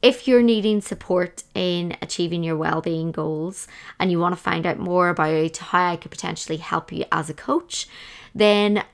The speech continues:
absolutely connect with me. We can set up that free call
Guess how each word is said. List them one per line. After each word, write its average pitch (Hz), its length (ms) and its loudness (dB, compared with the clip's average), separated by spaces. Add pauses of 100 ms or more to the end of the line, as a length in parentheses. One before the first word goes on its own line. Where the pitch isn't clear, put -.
absolutely 190 960 2
connect 180 460 -2
with 185 240 -6
me. 170 420 0 (100)
We 180 140 0
can 170 220 -4
set 185 200 4
up - 180 0
that - 180 -2
free 170 240 -2
call 151 520 -2